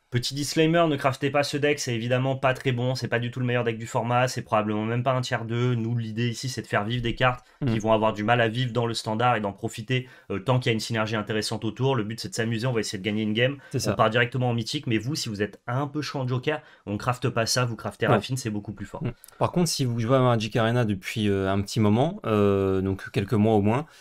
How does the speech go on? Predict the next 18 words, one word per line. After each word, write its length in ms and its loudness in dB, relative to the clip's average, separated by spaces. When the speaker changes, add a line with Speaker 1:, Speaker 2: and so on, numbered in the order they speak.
Speaker 2:
et 80 -2
que 60 -6
vous 140 0
avez 160 2
crafté 320 -2
une 180 2
base, 300 4
euh, 520 0
de, 380 -2
de 60 2
Raffine, 440 0
ça 160 -6
vous 120 0
coûte 200 -6
que 160 6
Zur 400 -2
à 80 0
crafter. 380 -4